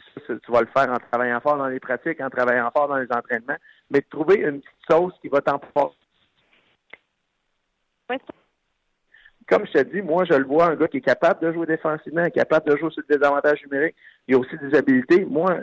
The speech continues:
Speaker 1: je pense que Charles Hudon est capable d'avoir sa place dans la Ligue nationale, mais c'est à Charles de prendre sur son, sur son dos à lui, de se dire, écoute, moi, j'ai besoin d'améliorer ces choses-là tout de suite. Puis c'est, c'est, ses habiletés physiques, son jump que je te parle, sa,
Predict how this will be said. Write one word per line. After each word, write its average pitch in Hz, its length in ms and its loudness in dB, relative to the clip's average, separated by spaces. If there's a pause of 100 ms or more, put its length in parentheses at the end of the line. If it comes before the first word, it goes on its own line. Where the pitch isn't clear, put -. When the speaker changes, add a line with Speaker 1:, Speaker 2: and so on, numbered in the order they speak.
(100)
Speaker 1:
je - 140 -16
pense 165 300 2
que 139 80 -2
Charles 139 240 0
Hudon 151 240 0
est - 60 -8
capable 175 400 2
d'avoir 143 260 -4
sa 135 100 -8
place 160 220 -4
dans 143 120 -8
la 139 80 -8
Ligue 139 100 -14
nationale, 135 440 -10 (380)
mais 147 120 -4
c'est 143 160 2
à 139 100 4
Charles 175 260 0
de 143 80 -2
prendre 143 360 -6 (200)
sur 185 160 0 (100)
son, 135 380 0 (480)
sur 165 160 0
son 160 180 4
dos 175 160 6
à 151 80 6
lui, 143 220 -6
de 143 100 0
se 131 60 -12
dire, 135 160 -4
écoute, 135 220 -2 (280)
moi, 165 160 2
j'ai 151 100 0
besoin 135 280 0
d'améliorer 131 480 2
ces 139 100 -2
choses-là 123 440 -2
tout 117 120 -2
de - 80 -10
suite. - 240 -4
Puis - 180 -10
c'est, - 120 -2 (100)
c'est, 127 180 -2
ses 123 220 2
habiletés 160 500 4
physiques, 147 360 0
son 123 260 0
jump 165 340 2
que 160 100 -4
je - 80 -12
te 143 80 -2
parle, 170 300 0 (320)
sa, 120 220 0